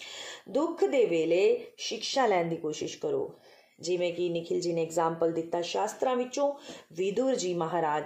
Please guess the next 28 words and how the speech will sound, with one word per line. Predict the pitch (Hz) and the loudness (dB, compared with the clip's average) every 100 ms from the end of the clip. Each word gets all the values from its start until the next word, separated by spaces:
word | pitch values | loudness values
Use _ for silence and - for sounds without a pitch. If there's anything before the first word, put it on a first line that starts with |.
| - | -4
ਦਾ। | 156 - _ _ - - - - | -6 -6 _ _ -18 -18 -16 -2
ਵਿਦੁਰ | 202 233 262 | 0 2 0
ਜੀ | 226 262 | 0 0
ਕੌਣ | 254 233 247 | 4 4 4
ਸਨ? | 262 269 269 - - _ - - | 2 0 0 -8 -20 _ -20 -4
ਕੌਰਵਾਂ | 175 165 165 214 | 2 2 2 0
ਦਾ | 254 | 0
ਚਾਚਾ। | 254 277 269 254 254 254 - _ - - - - - - _ 196 196 | 2 2 2 0 0 -4 -16 _ -20 -20 -20 -20 -20 -20 _ -2 -2
ਅਰ-, | 190 - - - 190 | -2 -10 -12 -2 0
ਅਰਜੁਨ | 185 202 302 302 294 294 | 0 0 0 0 -2 2
ਤੇ | 285 233 226 214 - 170 | 6 8 8 4 2 -2
ਦੁਰਯੋਧਨ, | 175 175 175 170 165 | 0 4 4 2 0
ਪਾਂਡਵਾਂ | 190 190 196 247 285 | 2 2 2 2 4
ਦਾ | 302 | 2
ਤੇ | 302 262 254 240 | 2 4 4 4
ਕੌਰਵਾਂ | 196 165 165 165 | 2 2 2 0
ਦੇ | 170 | 0
ਯੁੱਧ | 165 214 226 | 0 -2 0
ਦੇ | 196 180 185 | 2 2 0
ਪਹਿਲਾਂ | - 190 170 160 156 - - _ - _ _ _ 175 | 0 2 4 4 2 -6 -18 _ -20 _ _ _ -6
ਦੁਰਯੋਧਨ | 185 175 180 190 247 202 | -2 2 2 2 0 0
ਨੇ | 180 | -2
ਵਿਦੁਰ | 185 180 190 196 | -2 -2 -2 -2
ਜੀ | 185 | -4
ਦੀ | 196 240 | -4 -4
ਬੜੀ | 170 160 | 0 0
ਇਨਸਲਟ | 240 294 240 226 | -2 -2 -2 -2
ਕੀਤੀ। | - 170 - 131 | -4 -6 -8 -12